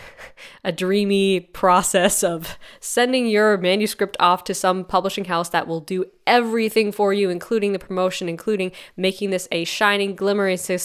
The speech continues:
success that hits the bestseller list. All of that is pretty much on you.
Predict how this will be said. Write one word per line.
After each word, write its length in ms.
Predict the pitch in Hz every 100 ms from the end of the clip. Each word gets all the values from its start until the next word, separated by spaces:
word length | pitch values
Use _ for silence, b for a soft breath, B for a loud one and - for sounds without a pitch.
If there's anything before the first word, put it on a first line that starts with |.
| - 214 - -
success 640 | 214 - - 254 240 226
that 480 | 202 170 165 - - -
hits 360 | 208 247 -
the 440 | - 196 180 170 - -
bestseller 520 | 220 220 - 220 208
list. 280 | 202 202 - B B B _
All 220 | - 247 269
of 140 | 220
that 320 | 196 202 208 - _
is 180 | 226 214
pretty 240 | 220 330 262
much 240 | 226 214
on 180 | 196 175
you. 160 | 170